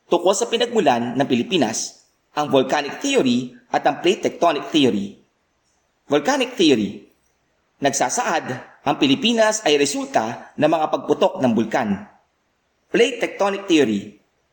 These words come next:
Ayon dito, ay nabuo ang mga isla ng Pilipinas mula sa mga paggalaw ng mga plates o plato sa ilalim ng dagat. Plates, plato. Bahagi ito ng crust at nasa ibaba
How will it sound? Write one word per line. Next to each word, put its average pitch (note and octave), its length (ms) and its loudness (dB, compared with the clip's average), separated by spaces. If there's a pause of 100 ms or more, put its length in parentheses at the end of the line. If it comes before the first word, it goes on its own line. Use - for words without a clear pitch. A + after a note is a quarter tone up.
(180)
Ayon C3 320 0
dito, B2+ 640 0
ay D3+ 160 0
nabuo D3+ 400 6
ang D#3+ 160 4
mga E3 160 -2
isla D3+ 240 -2
ng B2+ 80 -2
Pilipinas D3+ 720 0 (240)
mula D3+ 240 2
sa F#3 80 -2
mga D3 240 2
paggalaw D3+ 400 2
ng D3 80 2
mga C3+ 240 2
plates D#3 320 -2
o C#3+ 160 2
plato C3 480 0
sa - 160 -6
ilalim D#3+ 320 2
ng A2 160 2
dagat. B2 320 -2 (960)
Plates, - 560 -2 (320)
plato. C3+ 400 0 (800)
Bahagi C#3 480 -2
ito A3 80 0
ng C#4 160 -2
crust C3+ 400 -4
at C#3+ 160 -2
nasa C#3+ 240 -2
ibaba F3 560 -2